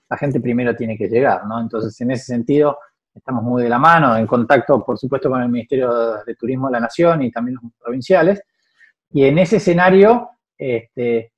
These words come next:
una vez que se restablezca la actividad, que esperamos que sea pronto, no existe una fecha, eh, exacta, sí se sabe que va a ser en forma progresiva y selectiva. Eh,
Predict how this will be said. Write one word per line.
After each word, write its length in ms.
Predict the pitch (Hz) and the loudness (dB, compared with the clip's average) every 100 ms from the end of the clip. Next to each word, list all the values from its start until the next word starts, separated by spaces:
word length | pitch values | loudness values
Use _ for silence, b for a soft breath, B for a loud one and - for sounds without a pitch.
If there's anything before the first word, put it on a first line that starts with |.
| _ | _
una 240 | 160 156 | -2 2
vez 120 | 156 165 | 2 2
que 100 | 151 | 0
se 80 | 135 | 0
restablezca 580 | 127 143 147 214 - | -4 -2 2 2 2
la 80 | 127 | -4
actividad, 580 | 107 - 117 135 202 175 | -4 -4 -2 4 4 4
que 80 | 113 | -2
esperamos 420 | - 120 135 117 - | -10 -8 -6 -8 -14
que 80 | |
sea 240 | 110 135 117 | -14 -12 -6
pronto, 560 | 170 185 175 175 170 143 | 0 2 2 -2 -4 -4
no 260 | 123 131 147 | -6 0 2
existe 420 | 151 - 151 - | 0 -2 -6 -6
una 120 | 123 | -12
fecha, 460 | - 147 - 127 123 127 _ _ _ | -8 -8 -6 -6 -6 -10 _ _ _
eh, 180 | 123 123 - | -16 -14 -10
exacta, 600 | 127 - 180 - 202 190 - | -10 -2 -2 0 0 0 -4
sí 200 | 196 190 | -2 -2
se 160 | 160 | -4
sabe 360 | - 165 165 151 | -4 -2 0 -2
que 120 | 135 | -4
va 100 | 135 | -6
a 40 | |
ser 200 | 131 147 | -6 -8
en 140 | 135 127 | -10 -8
forma 280 | 151 151 147 | -8 -8 -6
progresiva 680 | 139 131 127 - 180 151 | -4 -2 -2 0 2 2
y 100 | 127 | -2
selectiva. 880 | 113 - 170 151 - 185 147 143 175 - _ _ _ _ | -4 -2 -2 -2 -2 -2 0 -2 -6 -12 _ _ _ _
Eh, 380 | 120 113 104 | -10 -8 -8